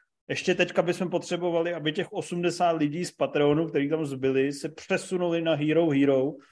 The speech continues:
a začali tam sypat svoje těžce vydělané chechtáky. Výhodou Hero Hero je, že polovinu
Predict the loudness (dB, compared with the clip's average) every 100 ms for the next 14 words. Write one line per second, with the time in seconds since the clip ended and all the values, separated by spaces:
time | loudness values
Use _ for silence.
0 | _ -8 -4 0 4 4 2 -2 -6 -4
1 | 0 0 2 0 0 -4 -2 0 2 2
2 | 0 -2 -6 -6 -4 -4 -2 -2 -2 -4
3 | -12 _ _ -6 2 6 8 8 8 8
4 | 8 6 6 6 6 6 4 4 -2 0
5 | 0 0 0 0 0 -2 -6